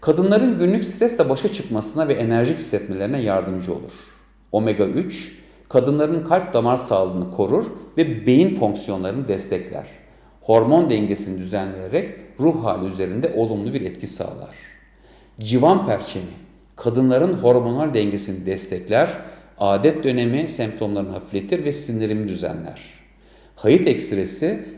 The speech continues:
adet döngüsünü düzenler, premenstrüel sendrom belirtilerini azaltır, hormonal denge için etkili bir bitkisel çözümdür.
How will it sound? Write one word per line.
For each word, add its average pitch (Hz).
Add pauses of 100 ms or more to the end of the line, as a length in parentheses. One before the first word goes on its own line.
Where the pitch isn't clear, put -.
(100)
adet 110
döngüsünü 101
düzenler, 101 (320)
premenstrüel 160
sendrom 143
belirtilerini 101
azaltır, 95 (420)
hormonal 135
denge 113
için 127
etkili 110
bir 123
bitkisel 104 (240)
çözümdür. 95